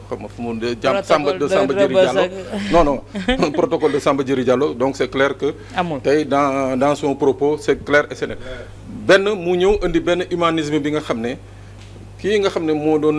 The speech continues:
Speaker 1: le ministre de l'Intérieur bi nga xam ne moo njëkk wax ci affaire yi, ministre de l'Intérieur, Félix Antoine Diome. Humanisme bi nga xam ne moom la ñu waroon am vis-à-vis des blessés et des victimes ñi nga xam ne ñoo ci daanu,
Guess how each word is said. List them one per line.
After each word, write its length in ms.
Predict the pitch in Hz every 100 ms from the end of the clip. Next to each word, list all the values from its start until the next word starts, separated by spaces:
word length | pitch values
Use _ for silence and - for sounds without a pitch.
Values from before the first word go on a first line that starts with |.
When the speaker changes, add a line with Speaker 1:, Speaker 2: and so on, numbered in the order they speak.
| 143
Speaker 1:
le 80 | 135
ministre 320 | 143 156 -
de 80 | 135
l'Intérieur 460 | 135 131 123 123 123
bi 100 | 135
nga 80 |
xam 60 | 139
ne 60 | 120
moo 160 | 131
njëkk 220 | 127 156
wax 180 | 156 147
ci 80 | - -
affaire 180 | 135 113
yi, 100 | 117
ministre 340 | 127 131 135
de 40 | 127
l'Intérieur, 380 | 120 120 123 131
Félix 260 | 131 127 -
Antoine 320 | 117 120 117
Diome. 160 | 113 120 - - - - - - - - - -
Humanisme 540 | 185 190 185 185 160 165
bi 60 | 185
nga 80 | 214
xam 120 | 185
ne 40 |
moom 180 | 175 170
la 60 | 165
ñu 80 |
waroon 220 | 165 151 143
am 140 | 147
vis-à-vis 400 | 135 151 151 135
des 160 | 131 143
blessés 400 | 139 135 127 123
et 60 | 123
des 140 | 123
victimes 320 | 113 170 151
ñi 80 | 147
nga 80 | 147
xam 80 | 139
ne 80 | 127
ñoo 160 | 151
ci 80 | 151
daanu, 280 | 123 107